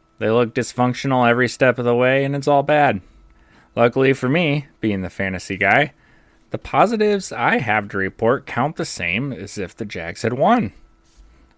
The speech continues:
Now, that's, that's no, uh, consolidation, because if you know me by, know me by now, I would lose every fantasy matchup I have for a Jags win.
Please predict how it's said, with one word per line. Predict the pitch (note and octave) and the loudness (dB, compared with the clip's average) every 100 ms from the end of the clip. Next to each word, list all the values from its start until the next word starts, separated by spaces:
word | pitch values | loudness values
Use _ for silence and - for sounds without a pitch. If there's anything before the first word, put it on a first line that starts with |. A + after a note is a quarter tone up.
| - | -8
Now, | G3+ G3+ G3+ D#3 - _ _ _ _ _ | 0 4 4 2 -4 _ _ _ _ _
that's, | C3+ - - - | -14 -12 -14 -4
that's | F#3+ G3 C4 | -2 0 2
no, | B3+ - _ - - - _ - | 0 -2 _ -18 -18 -18 _ -4
uh, | C#3 A#2+ A2 | 2 2 2
consolidation, | C3+ C3 E3+ E3 A#2+ C#3+ - A2+ G#2 | -2 0 4 4 4 2 2 -2 -2
because | G#2+ G2+ A#2 A2 - | -2 0 0 0 -6
if | B2 - | -8 -2
you | C3 | 0
know | F3 | 2
me | F#3 A#2 | 2 2
by, | G2+ - - | 0 -2 -6
know | B2+ E3+ | -2 0
me | D3+ | 0
by | G#2+ G2+ | -2 -2
now, | G2 F#2+ G2 - _ _ _ - | -2 -2 -4 -6 _ _ _ -4
I | B2+ | 2
would | G3 F3+ | 4 4
lose | F#3 D#3 | 0 0
every | - D3+ D#3 E3 E3 | 0 2 4 2 0
fantasy | - A#2+ C3+ C3+ C3+ B2+ B2 A2+ _ _ | -2 -2 -2 -4 -6 -6 -6 -8 _ _
matchup | A#2+ A2+ A2 A2 | 0 0 0 -4
I | G#2+ | -2
have | G2 G2+ F#2+ | 0 -2 -2
for | - G2 | -4 -6
a | |
Jags | F2+ F2+ E2+ G2 | -2 -2 -4 -8
win. | F2+ | -10